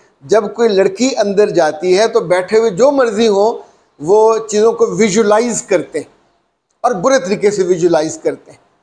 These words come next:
आने दें, इसलिए जब बाकी चीज़ें आप तय करते हैं तो उनको attach bath लाजमी होना चाहिए। दूल्हे और दुल्हन की शादी आपने करनी है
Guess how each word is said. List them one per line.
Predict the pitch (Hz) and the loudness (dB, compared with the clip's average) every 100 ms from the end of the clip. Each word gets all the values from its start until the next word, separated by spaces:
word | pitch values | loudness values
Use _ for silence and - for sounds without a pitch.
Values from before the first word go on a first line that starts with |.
| _ _ | _ _
आने | 175 | -2
दें, | 165 190 262 - _ _ _ _ - | 2 2 2 -8 _ _ _ _ -4
इसलिए | 190 214 220 214 220 214 - _ _ | -4 -2 0 2 0 -2 -18 _ _
जब | 170 | -2
बाकी | 165 - 214 | 0 -2 -6
चीज़ें | 175 190 196 | -6 0 0
आप | 190 | 0
तय | 190 185 | -2 -2
करते | 185 160 - 175 | -2 -4 -2 -2
हैं | 170 185 190 | 0 -2 -2
तो | 190 175 | -2 -2
उनको | 170 175 175 180 180 - - | -4 -2 0 0 -2 -8 -10
attach | 165 196 202 202 | -2 0 0 -2
bath | 160 151 156 170 170 | -4 0 2 2 -2
लाजमी | 156 147 156 170 170 180 220 | -6 -2 0 0 -2 -4 0
होना | 190 170 165 160 | 0 0 -2 -2
चाहिए। | 160 147 143 135 - _ _ _ 135 | -2 -2 -2 -4 -8 _ _ _ -8
दूल्हे | 139 254 254 247 | -2 2 2 2
और | 233 160 | 0 0
दुल्हन | 196 208 208 | 0 0 -2
की | 208 | -8
शादी | - 196 190 220 | -4 0 0 2
आपने | 196 160 170 | 0 0 -6
करनी | 160 151 156 185 | -4 -4 -2 -4
है | 156 127 | -4 -6